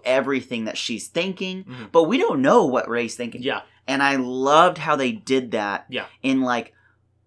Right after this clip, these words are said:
Speaker 1: I don't know what he's about to do.
Speaker 2: Yeah. Oh, by far. Yeah, and I really liked him because I found myself, um, kind of making my, the same decisions that he was, or, like, how, approaching the same thing
Speaker 1: Yes.
Speaker 2: as he was. And as we get into the spoilers, like, I'll, I'll go a little bit more into it, but,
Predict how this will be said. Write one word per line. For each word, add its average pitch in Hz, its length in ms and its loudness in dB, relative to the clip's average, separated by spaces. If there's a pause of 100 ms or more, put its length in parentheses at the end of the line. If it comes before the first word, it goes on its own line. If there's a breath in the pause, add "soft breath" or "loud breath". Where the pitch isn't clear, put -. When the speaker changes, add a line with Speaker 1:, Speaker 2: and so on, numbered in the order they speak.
(140)
Speaker 1:
I 143 180 2
don't 240 180 4
know 190 160 4
what 175 220 2
he's 160 240 -4
about 147 220 4
to 135 80 -6
do. 170 260 -4
Speaker 2:
Yeah. 117 240 -8 (160)
Oh, 131 200 0
by 127 220 -2
far. 95 340 -12 (320 soft breath)
Yeah, 131 180 0
and 139 100 0
I 165 100 2
really 196 220 0
liked 170 220 0
him 170 140 -8
because 135 840 -4 (140)
I 123 140 0
found 151 260 -6
myself, 117 520 -6 (760)
um, 113 380 -4 (320)
kind 165 180 -2
of 147 80 -4
making 135 420 -6
my, 120 220 -6
the 120 180 -8
same 143 260 -2
decisions 131 380 -8
that 110 120 -6
he 151 140 -10
was, 87 260 -14
or, 131 160 -6
like, 120 160 -8
how, 135 200 -4
approaching 147 480 0
the 120 60 -8
same 120 260 -10
thing 117 280 -12
Speaker 1:
Yes. 95 340 -6
Speaker 2:
as 113 140 -6
he 127 100 -4
was. 110 220 -2
And 135 160 -2
as 156 180 2
we 170 80 -4
get 170 100 2
into 165 140 -4
the 147 80 0
spoilers, 139 540 -2
like, 110 140 -4
I'll, 117 360 -4
I'll 131 100 -8
go 127 120 -2
a - 20 -2
little 120 160 -6
bit 123 100 -8
more 117 160 -10
into 117 260 -8
it, 127 160 0
but, 107 280 -8